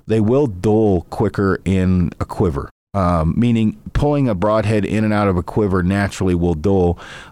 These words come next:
Um, with that, they're easier to sharpen, but they also dull a little bit quicker. So they're not gonna hold the, uh,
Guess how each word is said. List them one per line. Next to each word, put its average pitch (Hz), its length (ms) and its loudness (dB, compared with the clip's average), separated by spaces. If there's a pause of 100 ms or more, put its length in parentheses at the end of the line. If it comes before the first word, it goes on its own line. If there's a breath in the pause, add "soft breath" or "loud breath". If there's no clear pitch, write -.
(120)
Um, 87 480 0 (400)
with 117 320 0
that, 117 360 0
they're 101 160 2
easier 107 380 2
to 90 60 2
sharpen, 127 480 0
but 98 100 0
they 98 100 0
also 92 300 0
dull 95 300 2
a 90 80 4
little 90 160 2
bit - 240 -4
quicker. 82 400 -2
So - 160 -2
they're 90 100 2
not 101 280 0
gonna 107 260 0
hold 107 500 0
the, 92 500 2
uh, 85 300 0